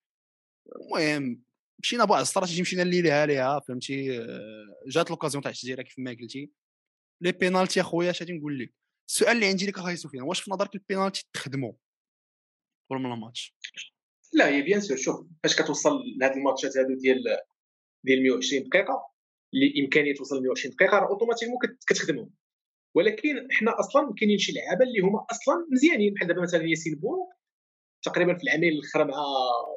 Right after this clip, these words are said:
Speaker 2: مع سيفيا، يعني كتحسوا في لي بينالتي كيما ق-، كيما قال
Speaker 1: كابس.
Speaker 2: لويس انريكي من بعد دار واحد ال-، الحوار وهضر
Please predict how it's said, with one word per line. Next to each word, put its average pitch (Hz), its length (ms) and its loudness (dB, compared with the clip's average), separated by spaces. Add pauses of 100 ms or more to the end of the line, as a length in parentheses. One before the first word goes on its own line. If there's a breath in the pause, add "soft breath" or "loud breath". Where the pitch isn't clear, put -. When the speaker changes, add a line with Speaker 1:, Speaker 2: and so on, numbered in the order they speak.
(440)
Speaker 2:
مع 131 340 6
سيفيا، 156 460 4 (720)
يعني 156 240 4
كتحسوا 196 420 0
في 190 80 0
لي 196 100 4
بينالتي 185 400 0
كيما 185 260 4
ق-، - 200 0
كيما 214 240 4
قال 214 120 6
Speaker 1:
كابس. 190 180 6
Speaker 2:
لويس 185 180 -2
انريكي 175 320 0
من 165 140 -4
بعد 165 160 2 (120)
دار 165 120 2
واحد 160 260 -2
ال-، 131 340 0 (240)
الحوار 359 260 4
وهضر 156 260 0